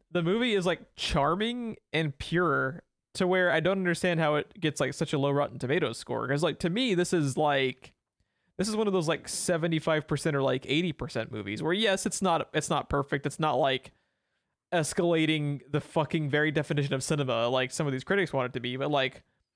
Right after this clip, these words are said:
what could it have done differently to, to make it better?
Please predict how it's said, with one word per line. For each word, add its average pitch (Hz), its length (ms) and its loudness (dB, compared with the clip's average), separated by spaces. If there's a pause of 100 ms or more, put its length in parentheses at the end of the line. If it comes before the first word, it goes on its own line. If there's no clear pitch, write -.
(240)
what 240 260 0
could 294 160 2
it 262 80 2
have 214 160 0
done 170 320 0
differently 220 540 0
to, 151 400 -2 (140)
to 185 100 0
make 160 320 0
it 151 100 -2 (560)
better? 123 380 0